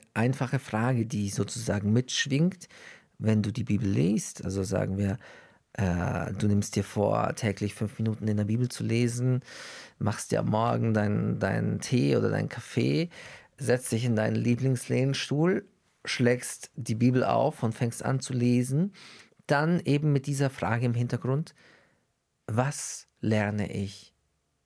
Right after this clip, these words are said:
über Jesus, wenn ich das lese? Also, oder du kannst ja auch eine andere Frage nehmen. Äh, irgendetwas, was dich beschäftigt. So, ich möchte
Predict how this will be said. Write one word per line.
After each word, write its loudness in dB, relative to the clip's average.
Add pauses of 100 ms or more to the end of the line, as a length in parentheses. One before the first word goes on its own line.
(140)
über -2
Jesus, -10
wenn -6
ich -10
das -12
lese? -14 (1400)
Also, 0 (180)
oder 4
du -6
kannst -2
ja 2
auch -4
eine -2
andere 0
Frage -2
nehmen. -8 (200)
Äh, -2 (180)
irgendetwas, -2
was -4
dich -12
beschäftigt. -6
So, -8 (440)
ich 0
möchte 2